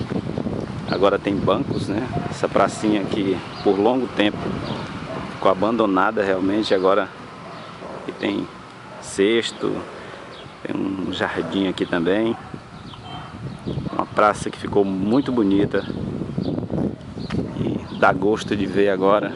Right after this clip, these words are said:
essa pracinha revitalizada. Olha só, dando uma caminhada aqui, tem acessibilidade também agora. As pessoas cadeirantes também podem acessar essa praça aqui,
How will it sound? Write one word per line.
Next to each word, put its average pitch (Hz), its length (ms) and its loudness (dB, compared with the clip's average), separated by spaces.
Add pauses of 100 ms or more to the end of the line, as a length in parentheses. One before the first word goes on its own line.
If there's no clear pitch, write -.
essa - 180 -4
pracinha 104 640 0 (840)
revitalizada. 104 880 2 (1400)
Olha 90 180 0
só, - 340 2 (1120)
dando 117 160 6
uma 110 140 4
caminhada 104 600 4
aqui, 98 300 0 (840)
tem 117 100 4
acessibilidade 104 840 4
também 92 340 4
agora. 98 440 4 (1160)
As - 100 -8
pessoas 107 460 4
cadeirantes 104 520 4
também 107 300 2
podem 104 380 4
acessar 104 640 4
essa - 220 2
praça 107 420 4
aqui, 107 340 0